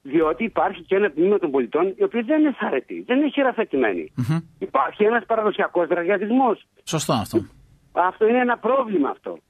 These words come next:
Speaker 1: Και αυτό το είδα σε διάφορες περιοχές της χώρας. Έχουμε λοιπόν, σωμα-, έχουμε δρόμο σοβαρό να κάνουμε,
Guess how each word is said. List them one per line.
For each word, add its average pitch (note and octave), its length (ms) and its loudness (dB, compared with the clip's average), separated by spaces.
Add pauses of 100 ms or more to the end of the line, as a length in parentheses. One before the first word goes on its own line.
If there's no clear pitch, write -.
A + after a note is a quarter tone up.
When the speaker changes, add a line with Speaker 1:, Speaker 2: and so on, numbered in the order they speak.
(140)
Speaker 1:
Και G3+ 80 2 (100)
αυτό A#3+ 220 -2
το A#3 100 2
είδα A3 260 0
σε - 140 -2
διάφορες A#3 460 -2
περιοχές C#3+ 360 0
της - 140 -18
χώρας. F#2 340 -4 (1040)
Έχουμε G#3 380 2
λοιπόν, A3 440 0 (200)
σωμα-, F3 240 0
έχουμε F3+ 300 0
δρόμο G3+ 320 2
σοβαρό D3+ 600 0
να B2+ 140 -2
κάνουμε, D#3+ 560 0